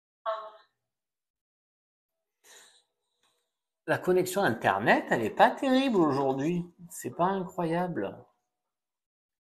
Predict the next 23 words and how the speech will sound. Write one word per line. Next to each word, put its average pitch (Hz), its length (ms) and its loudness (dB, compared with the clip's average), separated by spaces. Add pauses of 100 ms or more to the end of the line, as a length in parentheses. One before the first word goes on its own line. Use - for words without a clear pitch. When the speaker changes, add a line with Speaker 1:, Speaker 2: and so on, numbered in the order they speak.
(160)
Speaker 2:
Patrick - 560 -10
avec - 180 -6
sa 95 200 -6
jambe. 131 520 -6 (1600)
Patrick 165 420 -8
avec 127 240 -6
sa 104 220 -10
jambe. 120 600 -10 (2250)
J'ai - 200 -8
chaud. - 640 -8
J'ai 104 240 -2
mis 110 140 0
le 110 120 -2
petit - 180 -8
chauffage. 127 560 -4
Je 95 60 -10
l'ai 101 80 -2
arrêté 101 400 0
parce - 200 -14
que 107 100 -14
j'en 98 140 -12
pouvais 131 200 -10
plus. - 400 -20